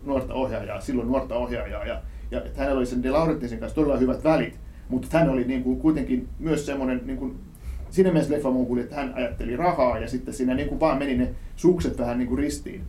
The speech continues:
vaikka niitten omat niinku välit ei välttämättä mennyt. Ja, ja tota, siinä, siinä tapahtui kaikenlaista, minkä takia se leffa sitten niinku siinä tuotantovaiheessa niinku meni, meni niinku puihin ja kyllä se siinä sitten niinku näkyykin.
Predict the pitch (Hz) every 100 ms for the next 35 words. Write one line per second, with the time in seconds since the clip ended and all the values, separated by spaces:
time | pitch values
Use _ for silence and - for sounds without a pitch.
0 | - - - 127 127 127 123 120 127 147
1 | 139 - 113 - 160 151 - 120 - -
2 | - - - 110 107 101 - - - -
3 | 113 113 120 113 120 120 113 - - -
4 | 127 127 131 127 - 127 - - 127 127
5 | 131 156 151 117 - - - - - -
6 | 110 - 123 120 117 120 131 127 131 113
7 | 117 - 113 104 - - - - - -
8 | - 117 127 131 180 160 - 131 120 107
9 | 110 - 123 120 123 127 120 131 127 120
10 | 117 117 113 - - - - - - -
11 | - - - - - 143 123 110 104 -
12 | - 190 - 262 139 131 - 139 147 143
13 | 147 269 120 104 -